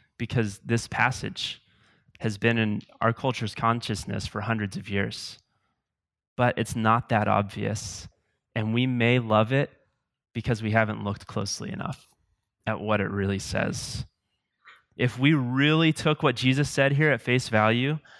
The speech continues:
I believe that we would sound more like Christopher Hitchens and the Romans and the Greeks,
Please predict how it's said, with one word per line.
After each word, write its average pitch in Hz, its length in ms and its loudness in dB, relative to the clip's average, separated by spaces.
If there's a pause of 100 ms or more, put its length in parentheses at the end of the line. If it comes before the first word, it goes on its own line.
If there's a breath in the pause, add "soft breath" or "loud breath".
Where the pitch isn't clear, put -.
(220 loud breath)
I 131 140 4
believe 143 360 4
that 117 120 -4
we 131 160 4
would 127 140 4
sound 123 380 2 (220 soft breath)
more 131 340 2
like 135 460 2
Christopher 127 420 0
Hitchens 113 640 -2 (300 loud breath)
and 120 160 4
the 110 60 2
Romans 117 600 0 (320 soft breath)
and 113 160 4
the 107 60 2
Greeks, 117 640 -2